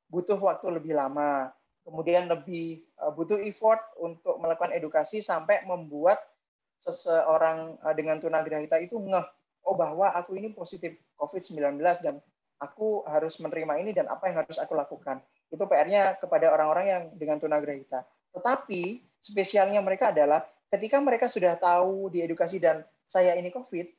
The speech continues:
justru hampir-hampir tidak ada fase denial. "Oke, Dok, apa yang harus saya lakukan?" Dan semua edukasi saya itu masuk semua. "Kamu yang penting jaga kesehatan, makanmu dilanjutin.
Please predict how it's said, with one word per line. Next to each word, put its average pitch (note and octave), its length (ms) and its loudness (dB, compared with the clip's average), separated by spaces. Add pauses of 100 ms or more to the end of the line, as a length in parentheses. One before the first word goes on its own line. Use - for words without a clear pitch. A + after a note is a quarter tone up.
(340)
justru B3+ 560 0 (560)
hampir-hampir F#3 640 2
tidak E3+ 240 4
ada G3+ 140 4
fase G3+ 240 -2
denial. D#3 500 -2 (880)
"Oke, F#3 240 2
Dok, A3 160 4 (440)
apa E3+ 200 -4
yang F#3 160 2
harus E3 160 2
saya E3 160 4
lakukan?" D#3 480 0 (160)
Dan E3 240 2
semua G3+ 320 0
edukasi E3+ 320 -4
saya F#3+ 220 0
itu A3 100 -6
masuk G3 320 -6
semua. D#3 300 -4 (260)
"Kamu G#3 400 -4
yang F3 160 -4
penting F3 240 -8
jaga D3+ 380 4
kesehatan, F3 500 -2
makanmu E3+ 400 -10
dilanjutin. E3+ 560 -8